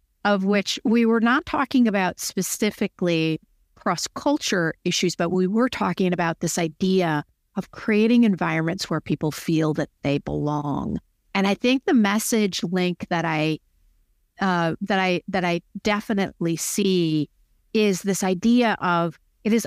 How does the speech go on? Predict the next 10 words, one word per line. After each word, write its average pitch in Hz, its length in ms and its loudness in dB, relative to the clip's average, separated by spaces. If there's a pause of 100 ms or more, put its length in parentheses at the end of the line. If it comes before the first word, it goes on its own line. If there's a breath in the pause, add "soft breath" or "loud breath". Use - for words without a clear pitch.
all 202 280 0
about 202 280 -2
the 170 140 0
individual. 147 760 -4 (240)
It's 202 160 -2
all 226 260 2
about 233 280 -2
how 170 760 -2
we 185 180 0
contextualize, 170 1300 -2